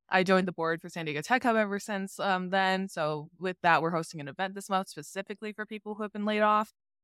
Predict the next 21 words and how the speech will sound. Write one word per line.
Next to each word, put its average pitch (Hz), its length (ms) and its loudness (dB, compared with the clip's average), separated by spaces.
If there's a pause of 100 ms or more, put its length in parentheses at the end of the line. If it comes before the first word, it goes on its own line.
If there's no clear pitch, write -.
(160)
to - 60 4
help 185 100 6
them 165 100 -6
connect 175 320 -8
with 190 120 -10
others 185 600 0
and 156 180 -8
inspire 196 600 -2
themselves, 190 600 0
which 175 120 -8
is 170 140 -14
really 170 240 -6
fulfilling. 170 640 -4 (580)
Um, 156 540 4
talk, 175 340 -2
just 180 140 -10
have 175 80 -6 (140)
the 170 40 -14
general 170 320 -2
conversations 175 760 -8
with 185 100 -10